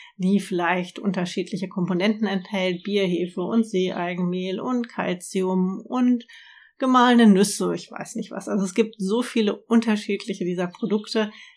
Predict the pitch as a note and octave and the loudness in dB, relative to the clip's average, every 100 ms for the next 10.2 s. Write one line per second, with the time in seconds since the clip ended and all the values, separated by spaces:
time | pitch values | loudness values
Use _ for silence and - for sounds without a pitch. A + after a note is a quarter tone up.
0 | _ G3+ G3 F#3+ F#3+ - G#3 - - _ | _ -2 0 2 2 2 -2 -4 -16 _
1 | - G3+ F3+ G3+ G3 F#3+ F#3 - G#3 F#3 | -6 -4 -2 0 2 0 -2 -4 -2 -2
2 | F3+ F#3+ F3+ F3+ F3 E3+ E3+ D#3 F#3+ G#3+ | -2 0 0 0 -2 -2 -4 -2 -2 -4
3 | - D4 F4+ - _ _ - - - - | -6 -8 -8 -10 _ _ -20 -20 -20 -4
4 | - G#3 A3 A3 G#3 A3 - G3 G#3+ F#3+ | 2 2 4 0 0 -2 -4 -4 -2 -2
5 | F#3+ F3 G#3 A3 G#3 - G#3 G#3 G#3 _ | -2 -2 2 2 0 -2 -2 -2 -4 _
6 | _ - F3+ F3 G3+ F#3 G3 F#3+ F3+ F3+ | _ -8 -2 2 2 2 2 2 0 -2
7 | F#3 F#3 F3+ F3 E3+ - E3+ F3 F#3+ F#3+ | -2 -2 -2 -6 -6 -6 -8 -4 -2 -2
8 | F#3+ G3 F3 F3 F#3 F3+ F#3 F#3 F3+ F3+ | -2 -4 -2 0 0 0 -2 0 -2 -2
9 | F3+ F3+ F3 F3 F3+ - - D3+ F3 F3+ | -6 -4 -2 -2 -4 -8 -6 -4 -6 -8
10 | - - | -12 -12